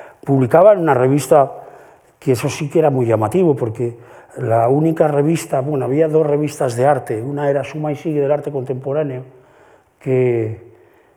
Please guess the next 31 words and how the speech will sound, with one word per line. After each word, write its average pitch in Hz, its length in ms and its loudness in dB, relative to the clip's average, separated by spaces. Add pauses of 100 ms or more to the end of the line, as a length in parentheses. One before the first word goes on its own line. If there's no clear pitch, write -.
(200)
eh, 117 440 -10
se - 120 -6
editaba 135 380 0
en 127 100 -4
Valencia 135 720 -2 (880)
y 120 80 -10
que 120 120 -4
dirigía 117 360 -2
Vicente 131 380 -2
Aguilera 123 400 0
Cerny, 135 520 -4 (920)
y 139 160 0
otra 143 340 2
era 139 320 0
la 131 120 -4
revista 117 460 -2
Artes. 147 360 -4 (640)
Artes 156 420 -2
era 165 120 0
una 156 160 -2
revista 156 580 -2 (460)
que 123 100 -8
se 120 100 -10
publicaba 117 480 -2
en 123 100 -4
Madrid 156 400 -2 (1080)
y 139 100 -6
que 135 120 -2
dirigían 127 500 -4
dos 131 180 -4
personas, 151 580 -4